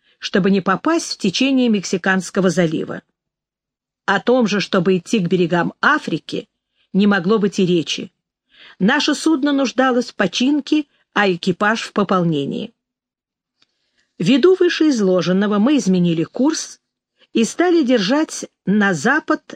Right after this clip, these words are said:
северо-запад. Мы рассчитывали дойти до какого-нибудь из островов, принадлежащих Англии,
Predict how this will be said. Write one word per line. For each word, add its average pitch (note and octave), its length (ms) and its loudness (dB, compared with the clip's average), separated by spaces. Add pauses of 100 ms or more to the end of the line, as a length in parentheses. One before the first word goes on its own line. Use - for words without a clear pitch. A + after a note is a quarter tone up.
северо-запад. B3 1040 0 (1000)
Мы B3 120 4
рассчитывали B3+ 600 0
дойти A#3 480 0
до G#3+ 100 2
какого-нибудь A3 720 2
из G3+ 140 0
островов, G#3 680 -2 (340)
принадлежащих A3 880 0
Англии, F3+ 720 0